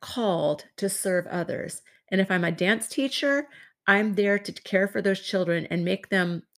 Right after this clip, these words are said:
look the best they possibly can look on stage and with their dance training. If I'm a choreographer, it's my job to make the dancers look beautiful on stage.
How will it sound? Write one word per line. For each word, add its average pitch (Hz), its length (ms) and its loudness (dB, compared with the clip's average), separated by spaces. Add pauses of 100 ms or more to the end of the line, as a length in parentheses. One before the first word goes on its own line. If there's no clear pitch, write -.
look 196 280 0
the 175 80 0
best 196 380 0
they 202 120 0
possibly 180 500 -4
can 170 220 -4
look 165 300 -4
on 165 220 -2
stage 156 400 -4
and 190 140 -6
with 170 120 -4
their 160 120 -4
dance 156 280 -6
training. 147 460 -6 (340)
If 196 160 0
I'm 185 160 0
a 185 60 4
choreographer, 254 1080 0 (680)
it's 208 300 -2
my 202 300 0
job 185 640 -6
to 202 120 -4
make 190 320 -6
the 180 80 -6
dancers 185 840 -4 (420)
look 185 420 -4 (160)
beautiful 175 600 -2
on 165 160 -2
stage. - 580 -8